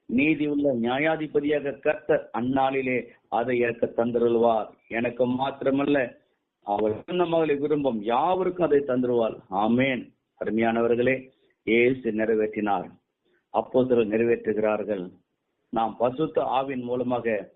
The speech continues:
அவருடைய கிரியை செய்து முடிக்க வேண்டும்.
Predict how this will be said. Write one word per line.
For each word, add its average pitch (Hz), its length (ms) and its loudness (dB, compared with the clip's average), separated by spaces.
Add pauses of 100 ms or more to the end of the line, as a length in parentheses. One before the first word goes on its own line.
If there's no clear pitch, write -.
(200)
அவருடைய 107 300 -4
கிரியை 123 540 -2
செய்து 127 340 0
முடிக்க 113 420 0
வேண்டும். 104 580 -2